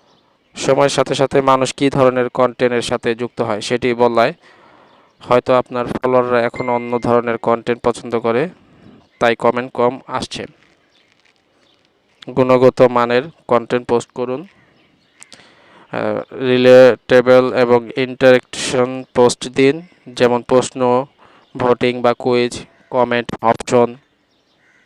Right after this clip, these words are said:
পোস্টে বেশি লিঙ্ক ব্যবহার না করে ন্যাচারাল কন্টেন্ট তৈরি করুন। Facebook-এর ইনস-,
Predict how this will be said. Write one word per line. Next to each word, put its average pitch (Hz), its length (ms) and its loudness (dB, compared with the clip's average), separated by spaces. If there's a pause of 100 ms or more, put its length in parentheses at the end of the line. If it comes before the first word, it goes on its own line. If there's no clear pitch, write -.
(2250)
পোস্টে 131 340 4
বেশি 131 640 2 (160)
লিঙ্ক 123 320 -2
ব্যবহার 123 340 4
না 120 180 2
করে 127 440 4
ন্যাচারাল 127 440 0
কন্টেন্ট 123 440 -2
তৈরি 123 180 -6
করুন। 120 380 2 (1160)
Facebook-এর 123 640 4
ইনস-, 123 440 -8